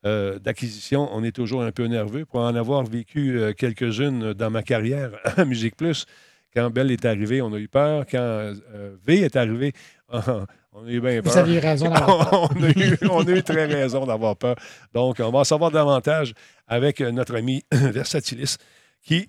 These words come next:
Speaker 1: est moins étouffé que moi.
Speaker 2: Mais, euh, Denis, euh, pendant que tu bois quelque chose, mais pas ta bière parce que t'en as pas,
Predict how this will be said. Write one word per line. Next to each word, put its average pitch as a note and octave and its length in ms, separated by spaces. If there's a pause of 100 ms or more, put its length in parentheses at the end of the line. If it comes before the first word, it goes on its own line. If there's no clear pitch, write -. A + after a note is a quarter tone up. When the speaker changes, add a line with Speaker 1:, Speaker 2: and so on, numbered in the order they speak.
(140)
Speaker 1:
est C#3+ 100
moins D3+ 160
étouffé C3 360
que - 80
moi. A2+ 120 (800)
Speaker 2:
Mais, F3+ 200
euh, E3+ 60
Denis, A3 340
euh, F3+ 80
pendant G3 280
que G3 180
tu E3 380
bois F#3 420
quelque D3+ 300
chose, G3+ 400
mais D3 120
pas D3 140
ta D3+ 120
bière E3+ 200
parce D3 140
que D#3+ 80
t'en D3 200
as C#3 80
pas, C#4 180